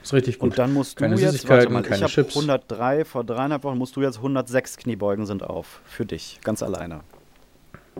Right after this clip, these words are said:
Speaker 1: Ach so ist das. Jede, äh, jedes Mal eine mehr, oder wie?
Speaker 2: Jedes Mal eine mehr.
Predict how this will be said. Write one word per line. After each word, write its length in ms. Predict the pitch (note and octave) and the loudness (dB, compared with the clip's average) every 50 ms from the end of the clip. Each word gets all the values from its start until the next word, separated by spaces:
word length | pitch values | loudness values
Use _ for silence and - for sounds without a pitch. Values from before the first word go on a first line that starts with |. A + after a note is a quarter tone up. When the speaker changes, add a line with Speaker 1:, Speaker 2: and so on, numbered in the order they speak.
| - - - - - | -16 -16 -14 -10 -6
Speaker 1:
Ach 100 | - G#2 | -6 -2
so 140 | F2+ C#3 D3+ | 2 4 4
ist 140 | C#3 - - | 4 4 2
das. 180 | F#2 F2 - - | -2 -4 -2 0
Jede, 760 | A2+ A2+ B2+ B2 A2+ G#2+ D#2 - F#2 A2+ A2 G#2 G#2 G2+ - | 2 4 4 4 4 2 0 0 2 2 4 4 2 0 0
äh, 60 | - | -4
jedes 260 | G#2+ A2 A2 A2 G2+ - | -4 -4 -4 -4 -4 -4
Mal 100 | A#2 G#2+ | -2 -2
eine 140 | A2 A2+ | 0 0
mehr, 240 | A2 G#2+ A2+ A2+ G2+ | 0 0 -2 -2 -2
oder 120 | G2 F#2+ F#2+ | -2 -4 -4
wie? 140 | A2+ C#3+ - - | -6 -6 -8 -8
Speaker 2:
Jedes 300 | A2 G#2 G2 F#2+ G2+ - | -8 -8 -8 -8 -6 -6
Mal 120 | A#2+ B2 | -6 -6
eine 180 | - D3 D#3+ F#3+ | -6 -6 -6 -4
mehr. 240 | G3 D3+ F#2+ F2 | -4 -4 -4 -6